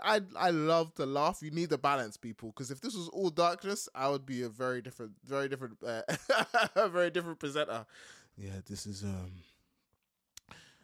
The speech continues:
yeah, uh, life is, life is pointless, and, uh, <clears throat> we're all going to die. Like that. <laughs> I don't wanna be like that. You know how upsetting that is? Nah, nah, nah, nah, nah,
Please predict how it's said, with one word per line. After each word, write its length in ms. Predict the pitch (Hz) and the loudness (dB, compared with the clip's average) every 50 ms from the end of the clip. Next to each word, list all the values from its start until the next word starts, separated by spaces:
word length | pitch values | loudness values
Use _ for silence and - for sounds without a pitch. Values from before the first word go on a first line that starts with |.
| _ _ _ _ - | _ _ _ _ -14
yeah, 300 | 98 101 92 87 85 82 87 101 - - | -10 -8 -6 -6 -6 -6 -8 -10 -10 -8
uh, 260 | 95 95 92 92 92 92 | -6 -6 -6 -6 -6 -6
life 240 | 95 92 87 87 - | -6 -6 -6 -8 -8
is, 320 | 87 90 87 - - - - - | -10 -10 -10 -10 -10 -10 -10 -10
life 180 | 95 92 90 - | -8 -10 -10 -10
is 80 | - | -12
pointless, 600 | - - 87 85 85 82 82 82 - - - - - - - - | -12 -10 -8 -8 -8 -8 -10 -8 -8 -8 -10 -10 -12 -16 -20 -18
and, 640 | - 53 53 50 50 50 - 50 50 50 57 76 80 107 101 98 95 92 95 98 98 92 - - _ - | -18 -18 -16 -16 -16 -18 -18 -20 -20 -20 -20 -18 -14 -10 -8 -8 -8 -6 -6 -8 -8 -10 -12 -8 _ 2
uh, 40 | - | 4
<clears throat> 1600 | 131 131 - - - 120 - - - - - - _ _ _ - - - - - - - - - - - - - - - - _ - | 6 6 4 4 2 -2 -4 -10 -14 -18 -20 -20 _ _ _ -20 -20 -20 -20 -20 -20 -20 -20 -20 -20 -20 -20 -20 -20 -20 -18 _ -8
we're 100 | 104 90 | -6 -6
all 140 | 107 104 - | -6 -6 -8
going 160 | - 90 90 | -10 -12 -12
to 100 | - - | -12 -16
die. 320 | - - 87 - - - - - | -14 -14 -14 -14 -16 -18 -10 -4
Like 180 | 120 135 143 147 | 0 0 2 4
that. 240 | 196 190 170 151 - - | 4 4 4 4 2 4
<laughs> 1120 | - 302 208 - - - 302 240 - - 285 - - - 262 262 220 - - 233 226 - - - - 196 - _ _ _ _ - - _ _ _ - - - _ _ _ _ _ _ _ _ - - - - - - - - - | 4 4 4 4 4 4 4 4 4 4 2 2 4 4 4 4 4 4 2 2 2 0 -2 -4 -4 -4 -4 _ _ _ _ -16 -16 _ _ _ -12 -12 -12 _ _ _ _ _ _ _ _ -18 -16 -16 -14 -14 -16 -14 -4 2
I 100 | - 571 571 | 4 4 6
don't 120 | 466 359 170 | 6 6 4
wanna 180 | 170 170 160 | 6 4 4
be 180 | 139 143 180 160 | 2 2 2 4
like 240 | 151 147 139 127 - | 4 4 4 4 4
that. 220 | 165 180 220 - - _ _ _ _ _ _ _ _ _ - | 4 4 4 4 0 _ _ _ _ _ _ _ _ _ -6
You 80 | 320 311 | 0 4
know 160 | 311 302 302 349 - | 4 6 6 6 4
how 220 | 262 277 294 302 | 4 6 6 4
upsetting 500 | - 392 - - 320 302 254 254 226 208 | 4 4 2 2 4 4 4 4 2 2
that 160 | 190 175 143 | 2 2 2
is? 240 | 147 139 131 123 143 | 2 0 0 -2 -6
Nah, 400 | 233 254 254 247 233 220 214 208 | -2 2 4 6 6 6 6 4
nah, 220 | 202 180 170 165 156 | 4 4 2 2 2
nah, 180 | 147 139 131 | 2 0 -2
nah, 220 | 127 123 117 107 107 | -2 -2 -4 -6 -6
nah, 180 | 104 101 95 | -6 -6 -8